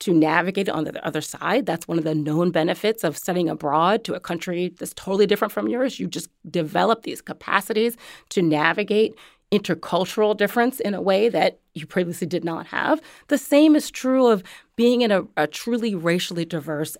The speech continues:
equitable space. It's challenging. It's threatening. You don't know who you are, much less what you're supposed to say. But if you push through it, on the other side, there's a competence to be developed and to be cultivated and to be cherished. And I think our nation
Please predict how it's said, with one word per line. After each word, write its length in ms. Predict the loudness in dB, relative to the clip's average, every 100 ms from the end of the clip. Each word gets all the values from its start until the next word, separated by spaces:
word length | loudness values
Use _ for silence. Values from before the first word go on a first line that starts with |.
| _
equitable 640 | -6 0 2 4 2 0 -2
space. 560 | -8 -6 -6 -6 -14 -18 -12 2
It's 260 | 2 0
challenging. 600 | -8 0 2 2 0 -4
It's 180 | -4 -6
threatening. 540 | -4 0 0 0 -4
You 100 | -4
don't 160 | 0 2
know 120 | 2
who 160 | 2 4
you 180 | 6 6
are, 180 | 6
much 240 | 4 0 -2
less 220 | -6 -4
what 160 | -8 -8
you're 80 |
supposed 260 | -10 -10 -10
to 80 | -8
say. 380 | -2 0 0 -2 -12 -12 -4
But 120 | 0
if 220 | 0 -2
you 40 |
push 420 | -4 0 0 0 -2
through 360 | -10 0 4
it, 140 | 4 2
on 160 | -2 0
the 140 | 0 0
other 240 | -4 -4
side, 580 | -6 0 2 4 2 -4 -12 -14 -4
there's 180 | 0
a 80 | 0
competence 580 | -2 -4 -4 -2 -4 -6
to 140 | -6 -4
be 140 | -2
developed 540 | -2 -4 -4 -4 -6 -8
and 80 | -10
to 80 | -6
be 120 | -6
cultivated 560 | -6 -6 -6 -6 -8
and 100 | -10
to 60 | -8
be 100 | -8
cherished. 560 | -6 -4 -2 -4 -10 -14 -20 0
And 180 | 2 4
I 60 |
think 160 | 2 0
our 120 | 2
nation 640 | 4 4 4 2 -4 -6